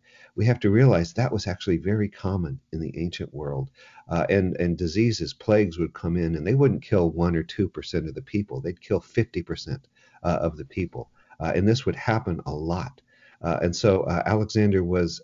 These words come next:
uh, uh, you know, part of it was just that's the world he lived in. People died of diseases a whole lot more. But part of it was that I, I, he was, he was worn down.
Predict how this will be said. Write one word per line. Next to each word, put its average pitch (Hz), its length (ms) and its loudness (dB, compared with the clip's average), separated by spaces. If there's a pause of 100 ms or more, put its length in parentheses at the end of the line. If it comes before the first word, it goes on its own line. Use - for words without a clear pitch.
uh, 80 220 -4 (100)
uh, 69 180 -6 (160)
you - 140 -12
know, 85 80 -6
part 135 260 6
of 120 80 6
it - 120 2
was 90 160 -2
just - 260 -2
that's 92 220 -4
the 87 80 -4
world 85 280 2
he 82 80 0
lived 90 260 0
in. 67 160 -6
People 71 320 -4
died 73 480 0 (280)
of 80 220 -4
diseases 82 560 -2
a 71 60 -12
whole 82 220 -2
lot 73 240 -2
more. 82 320 0 (240)
But 104 160 0
part 139 240 6
of 110 60 2
it 110 120 4
was 87 260 0
that 71 120 -6
I, 53 140 -6 (120)
I, - 80 -6
he 110 180 2
was, 87 180 -2 (100)
he 123 120 0
was 113 180 2
worn 104 260 4
down. 104 320 -2